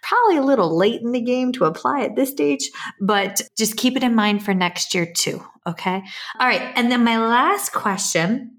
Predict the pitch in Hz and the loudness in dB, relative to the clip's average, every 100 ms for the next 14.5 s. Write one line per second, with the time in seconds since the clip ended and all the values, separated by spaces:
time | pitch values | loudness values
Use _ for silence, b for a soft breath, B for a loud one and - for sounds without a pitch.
0 | _ 262 330 - 269 254 240 233 226 226 | _ 0 0 -2 0 2 2 0 2 2
1 | 214 208 202 196 196 190 180 175 170 156 | 4 2 2 2 2 2 2 2 0 -2
2 | 160 165 170 170 160 160 - - B B | -4 0 0 0 -2 -2 -4 -8 B B
3 | - 196 180 190 190 190 170 160 165 - | -4 -2 0 2 2 2 2 -2 -6 -10
4 | 180 175 - 208 226 214 214 - 202 - | -8 -4 -2 -2 -2 -2 -2 -4 -4 0
5 | 185 190 185 170 - - _ _ 196 190 | 0 0 0 -2 -4 -16 _ _ -8 -6
6 | 170 170 165 165 185 165 165 170 165 165 | -2 0 0 0 0 0 2 0 0 -2
7 | 165 160 160 160 156 165 160 160 165 - | -2 -2 -2 -2 -2 -2 -4 -4 -6 -4
8 | 190 185 180 - 165 165 170 165 - 196 | -4 -2 -2 -4 -4 -2 0 0 0 0
9 | 196 180 160 165 165 B B B 180 170 | 0 -2 -4 -4 -8 B B B -4 -2
10 | 165 165 165 156 160 156 175 151 165 - | 0 0 2 0 0 0 -2 -2 -6 -2
11 | 202 160 143 B B B _ 254 269 - | 0 0 -2 B B B _ 0 0 0
12 | 269 269 262 233 233 233 214 196 196 190 | 0 2 2 2 0 0 2 2 2 0
13 | 190 180 175 175 170 170 165 151 151 151 | 0 0 2 2 0 -2 -4 -4 -4 -6
14 | - 156 165 160 | -4 -8 -6 -10